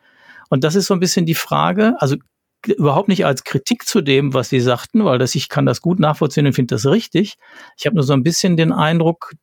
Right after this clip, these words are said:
weil die Begriffe, also diese, ich sag mal, dritte Orte zu schaffen, an denen man zusammenkommt, wo man ganz anders miteinander umgehen kann,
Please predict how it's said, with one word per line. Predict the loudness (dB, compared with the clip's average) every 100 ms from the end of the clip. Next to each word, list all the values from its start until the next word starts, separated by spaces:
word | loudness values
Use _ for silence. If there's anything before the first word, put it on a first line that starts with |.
| _
weil | -2 0
die | 0
Begriffe, | -2 -2 0 0 0 0 0
also | 0
diese, | 0 2 2 0
ich | -2 -2
sag | 0
mal, | 0
dritte | 0 -2 -2 -2
Orte | 0 0 -2
zu | -6 -4
schaffen, | -2 -2 -2 -2
an | 0 2
denen | 2
man | 2 0
zusammenkommt, | 0 0 0 0 0 0 0 0 -2
wo | 0
man | 2 2 2
ganz | 0 0
anders | 0 0 0
miteinander | -2 0 0 2 2
umgehen | 2 2 2 2 0
kann, | 2 2 0